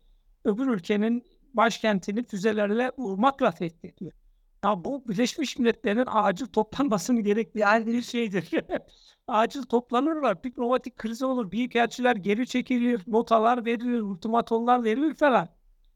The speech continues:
Speaker 1: Altı ay sonra, e, Yunanistan Başbakanı'yla karşı karşıya geldik. "Komşuluk bir ilişkilerimiz daha da iyiye gidecektir." dedik. E, Merkel'e de "Ey Merkel" diyorduk. Hemen arkasından, e, Mevlüt Çavuşoğlu Almanya'ya gidiyordu. "Ya siz ona bakmayın, iç siyasettir." falan ya da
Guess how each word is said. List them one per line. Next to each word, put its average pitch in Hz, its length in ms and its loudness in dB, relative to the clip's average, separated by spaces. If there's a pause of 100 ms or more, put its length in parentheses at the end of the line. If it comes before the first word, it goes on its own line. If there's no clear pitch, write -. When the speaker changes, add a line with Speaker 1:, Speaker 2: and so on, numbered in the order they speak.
(160)
Speaker 1:
Altı 226 260 2
ay 262 100 2
sonra, 220 600 -2
e, 214 260 -6
Yunanistan 240 480 0
Başbakanı'yla 196 540 -2
karşı 208 300 -4
karşıya 202 340 0
geldik. 175 360 -4
"Komşuluk 226 460 -6
bir 233 60 0
ilişkilerimiz 202 580 -2
daha 208 220 0
da 208 60 -2
iyiye 202 300 -2
gidecektir." 226 580 -4
dedik. - 340 -6 (840)
E, - 80 -10
Merkel'e 254 540 2
de 247 60 0
"Ey 247 120 2
Merkel" 220 440 0
diyorduk. 175 260 -4
Hemen 240 180 2
arkasından, 214 680 0 (160)
e, - 40 -6
Mevlüt 214 280 -2
Çavuşoğlu 208 500 0
Almanya'ya 214 420 2
gidiyordu. 180 360 -2
"Ya 202 160 0
siz 214 220 -8
ona 208 200 2
bakmayın, 208 420 -2
iç 226 120 -10
siyasettir." 185 640 -4
falan 185 240 2
ya 180 200 0
da 175 160 -6